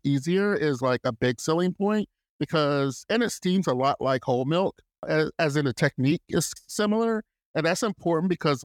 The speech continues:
as a barista, you're on autopilot. So you have to, you don't, it's hard sometimes to flick that switch and be like, "Oh, I gotta do it this way this time." So you're able to do it the same way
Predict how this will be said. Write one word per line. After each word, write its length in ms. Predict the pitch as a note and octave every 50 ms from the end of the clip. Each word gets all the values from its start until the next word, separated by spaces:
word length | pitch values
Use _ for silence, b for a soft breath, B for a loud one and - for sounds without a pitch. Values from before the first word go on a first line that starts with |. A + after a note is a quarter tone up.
| -
as 120 | - E3+ D3+
a 60 | D3+
barista, 400 | C#3 D3 F3+ G3 - - D3+ C#3
you're 180 | C3+ C#3 C#3 C3+
on 200 | B2+ B2+ B2 B2+
autopilot. 760 | - - D3 D3+ D3 B2+ - C3 A#2+ A2 G#2 A#2 A#2+ - -
So 120 | - D#3
you 200 | C3+ C3 C3+ C#3+ C3+
have 200 | C#3 C#3 C3+ - _ _
to, 240 | C#3+ B2+ B2+ C3 B2 - _ _ _ _ _ C3
you 100 | C#3+ D#3
don't, 260 | E3+ D#3+ D3+ D#3+ - _ C#3 - - _ -
it's 220 | F3+ - - - -
hard 280 | D3+ F3+ F3+ F3+ F3 -
sometimes 320 | G3+ E3+ - F3+ D#3+ -
to 80 | E3 D#3
flick 240 | - - E3+ -
that 100 | - C#3
switch 300 | - - F3 E3 D3+ -
and 80 | D#3 C#3
be 60 | E3
like, 60 | F3 -
"Oh, 100 | F3 E3
I 80 | D3+
gotta 140 | C#3 C#3+ C#3
do 120 | C3+ C#3+ B2+
it 80 | A#2
this 180 | D#3 D#3 - -
way 140 | C#3 B2 A2+
this 180 | A#2+ A2+ -
time." 320 | - A#2 A2+ G#2+ G#2+ - - _ _ _ _ _ _
So 120 | - D3+
you're 180 | C#3+ C#3+ D3 C#3+
able 180 | D3+ D3 C#3+ C3
to 320 | - D3+ C3+ C3+ B2+ B2+ - - -
do 200 | - D#3+ E3 E3+
it 60 | D#3+
the 80 | C3+ C#3
same 300 | - - D#3+ D3 D3 C#3
way 480 | C3+ C#3 D3 D3+ C#3+ C3 B2+ B2+ B2